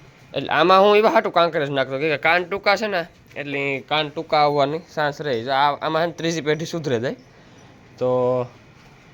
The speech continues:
ને હિંગ પાઉં અમારી ગાયના ઉષા છે, એટલે વાસળીને હિંગ લગભગ તો ઈ ઓલા વ-, મોરલામાં રિઝલ્ટ વધારે થયું, આ મુન્નીમાં તો રિઝલ્ટ નથી આવ્યું.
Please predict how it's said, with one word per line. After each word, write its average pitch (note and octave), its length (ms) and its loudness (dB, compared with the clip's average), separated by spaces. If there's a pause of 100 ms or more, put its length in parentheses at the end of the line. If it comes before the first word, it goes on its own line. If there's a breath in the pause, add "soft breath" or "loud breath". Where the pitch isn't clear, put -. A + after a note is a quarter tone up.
ને C3+ 100 -2
હિંગ E3+ 340 2
પાઉં E3 480 4
અમારી E3 220 4
ગાયના E3 260 2
ઉષા D#3+ 300 -2
છે, D3+ 120 -4
એટલે C3 200 -2
વાસળીને C#3+ 500 -2
હિંગ D3+ 260 -4
લગભગ C#3 380 -6
તો C#3+ 60 -6
ઈ C3+ 180 -2
ઓલા C#3 200 0
વ-, C3+ 280 -2 (360)
મોરલામાં F#3 540 4
રિઝલ્ટ F#3 260 2
વધારે F#3+ 300 0
થયું, C#3+ 260 -6
આ B2+ 80 -2
મુન્નીમાં D3+ 440 0
તો D3 80 -4
રિઝલ્ટ D3+ 280 -4
નથી D#3+ 120 -2
આવ્યું. B2+ 180 -2